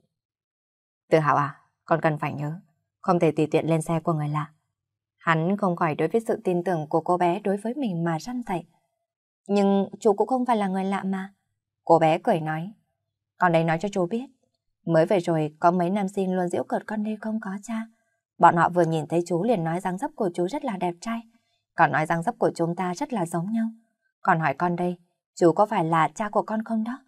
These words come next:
Chú à, chúng ta thật sự là rất giống nhau sao? Chúng ta thật sự là rất giống nhau sao? Trong tiếng nói trong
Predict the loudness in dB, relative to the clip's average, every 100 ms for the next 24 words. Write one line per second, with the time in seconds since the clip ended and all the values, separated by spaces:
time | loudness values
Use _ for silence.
0 | _ _ _ _ _ 0 0 0 -4 -8
1 | _ _ _ 0 0 2 -2 -2 -2 -2
2 | -2 -4 -6 -6 -4 -4 -6 -10 -12 -14
3 | _ _ _ _ _ _ _ _ _ 2
4 | 2 4 0 0 0 0 0 -4 -4 -4
5 | -4 -4 -4 -2 -4 -6 -6 -8 -10 _
6 | _ _ _ _ _ 0 2 4 2 0
7 | -2 -4 -6